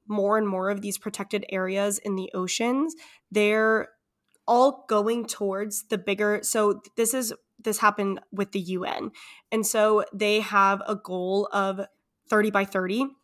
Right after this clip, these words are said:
which is conserve at least thirty percent of all land and all water by twenty thirty,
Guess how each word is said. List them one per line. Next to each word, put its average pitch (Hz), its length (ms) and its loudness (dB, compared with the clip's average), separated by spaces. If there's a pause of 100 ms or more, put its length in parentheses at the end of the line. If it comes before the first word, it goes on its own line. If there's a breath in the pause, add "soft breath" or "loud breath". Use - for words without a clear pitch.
(260)
which 208 380 -2
is 196 400 -2 (280)
conserve 208 580 0
at - 180 -2
least 202 360 -4
thirty 208 240 0
percent 208 320 -2
of 196 160 0
all 196 260 0
land 190 320 -2
and 208 160 -4
all 185 260 -2
water 185 540 0
by 185 220 6
twenty 180 320 -8
thirty, - 440 -12